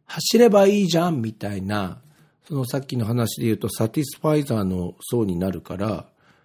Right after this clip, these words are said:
あの、タイヤが四つついてて、ハンドルがあって、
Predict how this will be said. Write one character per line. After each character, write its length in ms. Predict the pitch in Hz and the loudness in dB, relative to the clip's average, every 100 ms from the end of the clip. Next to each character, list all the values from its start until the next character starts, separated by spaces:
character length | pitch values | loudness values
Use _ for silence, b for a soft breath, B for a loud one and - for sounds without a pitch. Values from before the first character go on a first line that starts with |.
| b b - | b b -12
あ 160 | 120 | -10
の、 260 | 104 101 98 - | -8 -10 -12 -4
タ 160 | 135 | 2
イ 120 | 147 | 4
ヤ 120 | 135 127 | 4 4
が 140 | 131 | 6
四 180 | 120 117 | 6 4
つ 220 | 123 123 | -2 -4
つ 200 | 117 139 | -2 -4
い 100 | 113 | -4
て 140 | - | -6
て、 380 | 92 _ 113 101 | -16 _ -2 -2
ハ 220 | 92 110 | -4 -8
ン 100 | 104 | -6
ド 100 | 104 | -4
ル 120 | 98 101 | -2 0
が 160 | 98 | 0
あ 60 | 98 | -2
っ 120 | 98 _ - | -6 _ -6
て、 440 | 92 87 85 110 | -4 -2 -4 -12